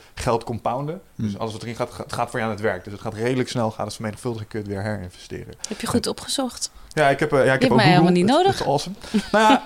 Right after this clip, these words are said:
Speaker 1: <laughs> maar als ik dat, als ik dat dan zie en ik zie alle andere opties die er zijn, dan denk ik, "Ja, maar,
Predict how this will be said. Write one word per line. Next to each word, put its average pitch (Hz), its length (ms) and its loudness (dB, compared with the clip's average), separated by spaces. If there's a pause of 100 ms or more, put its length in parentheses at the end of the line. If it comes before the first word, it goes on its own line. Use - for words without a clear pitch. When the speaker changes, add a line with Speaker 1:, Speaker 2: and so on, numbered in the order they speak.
(100)
Speaker 1:
<laughs> - 180 -4
maar 160 120 4
als 156 120 4
ik 180 80 2
dat, 175 200 4
als 147 120 2
ik 143 60 2
dat 175 120 4
dan 196 140 4
zie 127 180 2
en 147 60 2
ik 147 100 0
zie 170 160 4
alle 131 120 6
andere 196 240 4
opties 127 360 2
die 107 120 2
er 107 80 2
zijn, 95 200 0
dan 113 80 -6
denk 117 120 -6
ik, 123 60 -2
"Ja, 120 40 0
maar, 120 160 -2